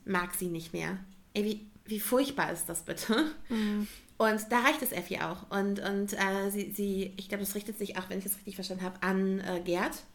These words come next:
Speaker 1: der Song auch, Vorbei. Also sie sagt auch wirklich, "Ich verachte dich."
Speaker 2: Ja.
Speaker 1: So, was du getan, also es rächt mich, ich verachte, das, das, das fand ich so stark. Du hast ja auch gesagt, das war live nochmal noch ein ganz anderes
Speaker 2: Ja.
Speaker 1: Gefühl.
Speaker 2: Ja.
Speaker 1: Und ich, also wirklich, ich hab das nur gehört, ich war so,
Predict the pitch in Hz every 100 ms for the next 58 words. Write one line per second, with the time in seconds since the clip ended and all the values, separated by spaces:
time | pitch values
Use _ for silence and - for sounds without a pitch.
0 | - 226 226 247 240 - 233 240 - 233
1 | 214 220 254 269 - - - 202 202 196
2 | 196 208 - - - - - 190 190 -
3 | 214 - - 180 165 175 - - - -
4 | 226 208 - 208 196 190 202 233 220 220
5 | 190 - 185 196 196 196 185 - 233 -
6 | - 190 190 - - 202 202 208 214 214
7 | 247 214 247 - 208 202 190 214 - -
8 | - - - 220 220 208 220 214 214 208
9 | 185 185 190 202 202 196 180 185 185 -
10 | 190 208 220 233 240 202 196 202 262 277
11 | 311 - - - - 208 214 220 220 208
12 | - - 220 - - - 214 208 214 214
13 | 196 202 220 208 220 202 214 190 214 208
14 | 202